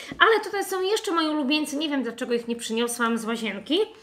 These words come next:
E, jeszcze są moi ulubieńcy, mianowicie polecam wam, dziewczyny, jeśli lubicie te, e,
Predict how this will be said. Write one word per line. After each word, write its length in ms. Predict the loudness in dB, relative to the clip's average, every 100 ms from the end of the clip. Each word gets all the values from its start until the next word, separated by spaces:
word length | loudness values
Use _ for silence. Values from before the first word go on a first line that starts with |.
| -20 -16 -16 -10 0
E, 60 |
jeszcze 460 | 4 6 4 2 -2
są 160 | 0
moi 200 | 2 2
ulubieńcy, 760 | 2 2 2 4 2 2 0 2
mianowicie 720 | 2 4 2 2 2 2 -2
polecam 680 | 0 2 4 4 2 0 2
wam, 200 | 2 2
dziewczyny, 320 | -2 -2 0
jeśli 260 | 0 0 0
lubicie 420 | 0 0 0 -4
te, 180 | 0 2
e, 920 | 2 0 -4 -18 -20 -4 4 4